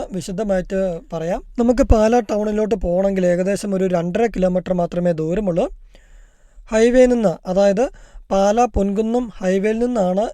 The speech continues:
ഈ പറഞ്ഞ ദൂരം, അതായത് മുന്നൂറ് മീറ്റർ മാത്രമേ ദൂരമുള്ളൂ. നമുക്ക് രണ്ട് സൈഡിലോട്ട് മാറിയാൽ നമുക്ക് ഹൈവേ ആണ് കേട്ടോ. നമുക്ക് വലത്തോട്ട് പോയിട്ടുണ്ടെങ്കിൽ മുന്നൂറ് മീറ്റർ മാറിയാൽ ഹൈവേ പ്രവേശിക്കാം. ഇടത്തോട്ട്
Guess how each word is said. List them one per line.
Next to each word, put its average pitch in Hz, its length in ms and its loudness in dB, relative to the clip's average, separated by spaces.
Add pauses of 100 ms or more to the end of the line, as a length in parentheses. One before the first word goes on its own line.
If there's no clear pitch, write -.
(160)
ഈ - 20 -4 (140)
പറഞ്ഞ 180 220 0 (100)
ദൂരം, 170 340 -4
അതായത് 170 340 -6
മുന്നൂറ് 208 460 -2
മീറ്റർ 175 260 -6 (800)
മാത്രമേ 208 340 -2 (100)
ദൂരമുള്ളൂ. 196 440 -4 (600)
നമുക്ക് 247 280 -4
രണ്ട് 240 240 -2 (100)
സൈഡിലോട്ട് 220 480 -4 (100)
മാറിയാൽ 196 360 -2
നമുക്ക് 196 300 -6
ഹൈവേ 190 360 -4
ആണ് 170 160 -4
കേട്ടോ. 185 220 -4 (520)
നമുക്ക് 240 320 -4
വലത്തോട്ട് 226 460 -2
പോയിട്ടുണ്ടെങ്കിൽ 202 600 -4 (100)
മുന്നൂറ് 208 380 -4
മീറ്റർ 190 220 -6 (100)
മാറിയാൽ 180 380 -2 (420)
ഹൈവേ 185 340 -4
പ്രവേശിക്കാം. 185 580 -4
ഇടത്തോട്ട് 214 360 -4